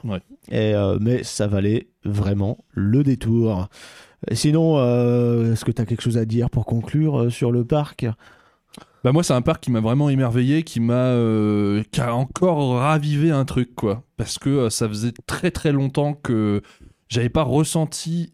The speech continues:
Speaker 1: ce que j'ai ressenti à Silver Dollar City pour un, pour un parc d'attractions. Je suis sorti de là, euh, ému. J'avais des, des, j'avais des frissons, j'avais des, le, le, le, le soir, quand on est allé se coucher, j'avais,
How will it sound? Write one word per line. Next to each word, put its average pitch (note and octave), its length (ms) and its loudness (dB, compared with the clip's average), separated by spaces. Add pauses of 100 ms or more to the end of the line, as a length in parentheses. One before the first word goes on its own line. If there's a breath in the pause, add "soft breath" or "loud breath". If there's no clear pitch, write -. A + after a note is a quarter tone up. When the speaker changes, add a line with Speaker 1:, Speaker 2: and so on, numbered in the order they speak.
(160)
Speaker 1:
ce - 120 -12
que D3 100 -2
j'ai A#2+ 140 0
ressenti C#3+ 600 0
à B2+ 60 2
Silver B2 320 -4
Dollar A2+ 200 0
City - 340 -12
pour G2+ 280 -4
un, F#2+ 140 -2
pour G2 220 -4
un G#2 60 -2
parc A#2+ 240 -4
d'attractions. G#2 500 -8 (440 soft breath)
Je - 60 -14
suis A#2 100 -4
sorti - 440 -2
de C3 160 -6
là, D#3 180 4
euh, A#2 260 2 (120)
ému. E3+ 400 4 (520)
J'avais B2 280 0
des, A2+ 220 0
des, G#2+ 140 0
j'avais G#2+ 200 -2
des G#2+ 120 -4
frissons, C#3+ 680 -2
j'avais A2+ 180 0
des, G#2 200 -2
le, A2+ 280 -2
le, B2+ 180 -2
le, C3 140 2
le B2 160 2
soir, B2 340 0
quand A#2 140 -2
on A2+ 100 -2
est A#2 60 0
allé A#2 140 0
se - 80 -6
coucher, C#3 400 -2
j'avais, G#2+ 260 0